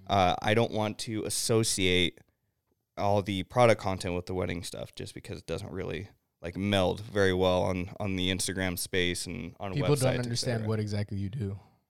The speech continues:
Speaker 1: Yeah.
Speaker 2: Whether it's weddings, whether it's this, whether it's that.
Speaker 1: Right. So <clears throat> with that, uh, I decided to start Rebel Training Media about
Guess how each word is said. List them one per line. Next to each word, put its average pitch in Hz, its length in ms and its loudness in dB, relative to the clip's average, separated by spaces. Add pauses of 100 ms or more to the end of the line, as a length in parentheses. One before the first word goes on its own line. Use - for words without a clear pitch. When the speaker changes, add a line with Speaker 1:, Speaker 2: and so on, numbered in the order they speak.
(160)
Speaker 1:
Yeah. 98 240 2 (140)
Speaker 2:
Whether 98 260 -6
it's 98 140 -10
weddings, 101 400 -4
whether 95 180 -6
it's 104 180 -8
this, 98 280 -2
whether 92 140 -4
it's 113 160 -8
that. - 140 -14 (280)
Speaker 1:
Right. 101 240 2 (500)
So 107 380 8 (300)
<clears throat> - 320 -18
with 143 200 6
that, 139 340 10
uh, - 40 2
I 101 300 8
decided 107 420 2
to - 80 -2
start 107 280 2
Rebel 101 200 2
Training 104 300 -4
Media 107 280 2
about 101 640 6